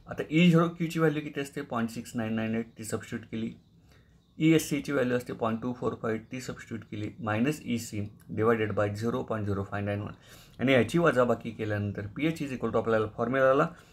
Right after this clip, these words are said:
पॉइंट फोर फाय फोर झिरो minus ई सी divided by झिरो पॉइंट झिरो फाय नाईन वन. तर अशा पद्धतीनं पीएच हा कॅल्क्युलेट करा. म्हणजे काय बघा, पीएच is equal to पॉइंट पंचेचाळीस चाळीस, ई सी ही पहिली पॉइंट दोनशे अठ्ठावीस व्हॅल्यू भरा,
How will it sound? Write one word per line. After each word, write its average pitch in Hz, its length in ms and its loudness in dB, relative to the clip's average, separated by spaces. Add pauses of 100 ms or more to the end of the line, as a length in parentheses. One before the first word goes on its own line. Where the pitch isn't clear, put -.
(200)
पॉइंट 120 220 6
फोर 165 220 6
फाय 165 220 4
फोर 170 200 4
झिरो 165 320 4
minus 131 500 -2 (240)
ई 147 140 0
सी 131 380 -4 (1400)
divided 107 420 2
by 113 120 6
झिरो 107 300 2
पॉइंट 101 340 -4
झिरो 101 320 -4
फाय - 260 -12 (120)
नाईन - 340 -16
वन. - 100 -18 (580)
तर - 80 -2
अशा 107 180 -2
पद्धतीनं 110 560 0 (220)
पीएच 113 360 -2
हा 101 120 -2
कॅल्क्युलेट 101 520 -4
करा. 95 140 -10
म्हणजे 120 180 0
काय 147 160 8
बघा, 135 180 4
पीएच 143 340 -2
is 135 60 -4
equal 104 200 -2
to 101 60 -2
पॉइंट 120 320 -4
पंचेचाळीस 120 600 -2
चाळीस, 101 400 -4
ई 117 100 -4
सी 123 200 -4
ही 127 80 -2
पहिली 120 260 2
पॉइंट 123 260 2
दोनशे 120 260 0
अठ्ठावीस 113 340 -2
व्हॅल्यू 117 220 2
भरा, 120 240 4